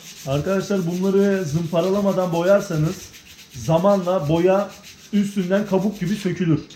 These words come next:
Zımparalamanın, e, bir diğer yanı da zımparaladığınız yüzey boyayı tutuyor.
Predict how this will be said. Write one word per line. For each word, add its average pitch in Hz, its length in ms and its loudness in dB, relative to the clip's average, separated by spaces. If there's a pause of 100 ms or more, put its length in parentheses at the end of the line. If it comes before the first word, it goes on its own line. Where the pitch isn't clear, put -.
(580)
Zımparalamanın, 208 1000 2 (100)
e, 170 240 -6
bir 208 220 -2
diğer 208 260 2
yanı 202 280 0
da 208 200 -4 (640)
zımparaladığınız 202 960 4
yüzey 190 440 2 (340)
boyayı 196 380 8
tutuyor. 175 380 0